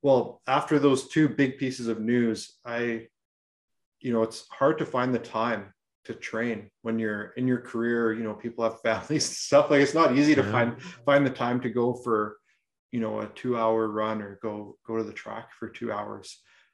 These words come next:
Speaker 1: But I found that when I don't do it, I actually feel worse overall if I'm not spending the time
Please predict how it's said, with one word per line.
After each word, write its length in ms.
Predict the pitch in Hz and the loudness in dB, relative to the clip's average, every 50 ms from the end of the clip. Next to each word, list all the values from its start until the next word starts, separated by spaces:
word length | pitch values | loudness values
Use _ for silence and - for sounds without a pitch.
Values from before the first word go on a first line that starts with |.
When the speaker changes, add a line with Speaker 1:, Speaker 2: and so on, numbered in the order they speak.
| _ _ _ _ _ - | _ _ _ _ _ -6
Speaker 1:
But 300 | - 120 110 107 - - _ _ _ - | -2 -2 -2 -2 -4 -10 _ _ _ -6
I 120 | 120 120 | -4 -4
found 420 | 120 - - 123 127 139 139 135 127 | -4 -2 0 2 2 4 2 2 2
that 260 | 117 107 107 - _ _ _ _ - | 0 0 -2 -6 _ _ _ _ -8
when 160 | 117 123 120 | -4 0 0
I 80 | 117 110 | 0 2
don't 400 | 113 127 127 127 147 131 - - | 4 4 4 4 2 0 -2 -2
do 180 | 117 110 117 131 | 0 2 4 4
it, 120 | 120 110 | 4 4
I 120 | 107 110 | 4 4
actually 340 | 110 113 113 - - 131 123 | 2 2 0 0 0 -2 -2
feel 300 | 113 - 123 117 110 107 | 0 0 -2 -2 -2 -2
worse 320 | 104 110 117 117 117 - - | -4 -4 -4 -4 -6 -8 -8
overall 640 | 110 107 104 104 101 104 110 113 107 104 107 - - | -8 -8 -6 -6 -2 0 0 2 0 0 -4 -8 -12
if 140 | - - 110 | -10 -6 -6
I'm 140 | 110 110 | -4 -4
not 280 | 113 110 104 104 - - - _ _ _ _ _ _ _ _ _ _ _ | -2 -4 -4 -4 -6 -10 -14 _ _ _ _ _ _ _ _ _ _ _
spending 420 | - - - - 135 135 139 135 | -16 -6 0 2 2 4 4 2
the 60 | 131 123 | 2 0
time 560 | - - 127 123 123 123 117 117 113 110 | -2 -2 -2 -2 0 0 0 -2 -4 -6